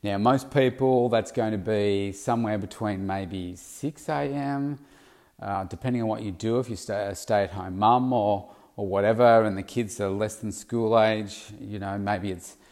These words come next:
um, it's a little bit later than that, maybe it's a bit earlier. It just,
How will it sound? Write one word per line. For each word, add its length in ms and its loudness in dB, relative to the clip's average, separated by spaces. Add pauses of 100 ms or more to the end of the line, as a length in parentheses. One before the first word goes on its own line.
(360)
um, 220 -4
it's 180 -8
a 60 0
little 160 0
bit 100 -6
later 340 4
than 160 -2
that, 180 0
maybe 180 -2
it's 80 -8
a 60 -14
bit 100 -4
earlier. 680 4
It 120 -2
just, 320 -14